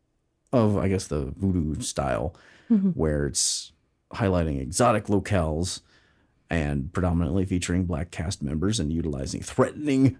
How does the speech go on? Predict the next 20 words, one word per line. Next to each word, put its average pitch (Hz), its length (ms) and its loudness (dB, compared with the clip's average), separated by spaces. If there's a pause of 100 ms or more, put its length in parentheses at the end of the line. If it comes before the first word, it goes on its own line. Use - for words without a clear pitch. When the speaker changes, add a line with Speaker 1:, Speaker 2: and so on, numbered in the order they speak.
(160)
Speaker 1:
voodoo 131 400 4
curses. 85 840 2
Speaker 2:
Mm-hmm. 185 360 4 (440)
Speaker 1:
But - 20 -6 (100)
Speaker 2:
But - 140 8
no 165 200 6
brain 160 400 2
eating. 143 320 0
Speaker 1:
Exactly. 90 560 2
Speaker 2:
Mm-hmm. 87 380 0 (300)
Speaker 1:
So 90 520 2 (480)
it's 120 220 2
not 113 480 4 (280)
the 110 200 4
zombie 101 340 4
we 95 180 2
know 92 180 2
yet. 92 420 -2 (540)
Speaker 2:
Gotcha. 147 580 -2 (240)
Speaker 1:
So, 58 480 -8